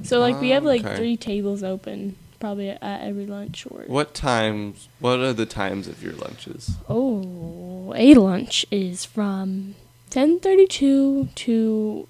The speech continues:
Speaker 1: eleven oh two.
Speaker 2: Ten thirty?
Speaker 1: Yeah.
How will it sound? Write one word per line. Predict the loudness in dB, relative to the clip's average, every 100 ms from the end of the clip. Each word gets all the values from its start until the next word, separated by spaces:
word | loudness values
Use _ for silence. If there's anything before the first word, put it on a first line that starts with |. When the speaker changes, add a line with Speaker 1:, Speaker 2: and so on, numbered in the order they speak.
| -6
Speaker 1:
eleven | -4 -2 -2 0 0
oh | -4
two. | -8 -12 -12 -14 _ _ _ _
Speaker 2:
Ten | -4 -2 0
thirty? | 0 0 0 -4 -6 -14 -20 -20 -12
Speaker 1:
Yeah. | -8 -8